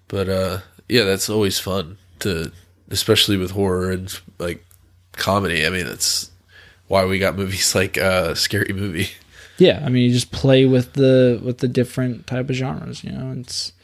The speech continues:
Speaker 2: I mean, ho-, Scary Movie though isn't a horror film, like,
Speaker 1: Oh,
Speaker 2: by
Speaker 1: no,
Speaker 2: any
Speaker 1: it's
Speaker 2: means.
Speaker 1: total comedy, but
Speaker 2: It's
Speaker 1: I'm just
Speaker 2: making
Speaker 1: saying we
Speaker 2: fun of horror movies.
Speaker 1: Yeah.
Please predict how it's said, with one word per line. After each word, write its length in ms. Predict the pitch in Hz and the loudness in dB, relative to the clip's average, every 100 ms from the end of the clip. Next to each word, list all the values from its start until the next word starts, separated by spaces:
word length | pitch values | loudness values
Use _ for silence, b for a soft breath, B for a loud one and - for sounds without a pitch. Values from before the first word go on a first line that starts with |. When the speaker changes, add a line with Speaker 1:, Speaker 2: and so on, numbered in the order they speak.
| b b b b b b b _ _ - | b b b b b b b _ _ -4
Speaker 2:
I 60 | |
mean, 240 | 135 123 - _ _ | -2 -2 -6 _ _
ho-, 220 | - - _ | -16 -16 _
Scary 360 | - - 190 151 | -8 4 4 6
Movie 260 | 143 135 127 | 4 4 4
though 180 | 113 | 4
isn't 240 | 117 113 107 | 4 0 -4
a 80 | 98 | -4
horror 300 | 117 110 98 | 0 -2 -2
film, 440 | 110 101 101 101 - | -6 -6 -8 -12 -12
like, 280 | 120 117 - - | -12 -12 -16 -6
Speaker 1:
Oh, 100 | 127 | 0
Speaker 2:
by 220 | 110 95 | 0 0
Speaker 1:
no, 160 | 113 110 | -2 -2
Speaker 2:
any 80 | 107 | -2
Speaker 1:
it's 260 | 107 101 | -2 -2
Speaker 2:
means. 140 | 98 107 | -2 2
Speaker 1:
total 200 | 131 95 | 2 2
comedy, 400 | 104 101 90 87 | -2 -6 -6 -10
but 360 | 92 87 - _ | -6 -8 -8 _
Speaker 2:
It's 140 | 143 151 | 4 6
Speaker 1:
I'm 60 | |
just 120 | 160 196 | 6 4
Speaker 2:
making 120 | 180 165 | 4 4
Speaker 1:
saying 120 | 185 | 2
we 60 | 196 | 4
Speaker 2:
fun 160 | 160 | 6
of 140 | 131 110 | 4 2
horror 280 | 127 120 117 | 0 0 0
movies. 800 | 117 110 113 120 120 - - - | -2 -2 -2 -2 -2 -4 -8 -2
Speaker 1:
Yeah. 300 | 113 62 | 0 0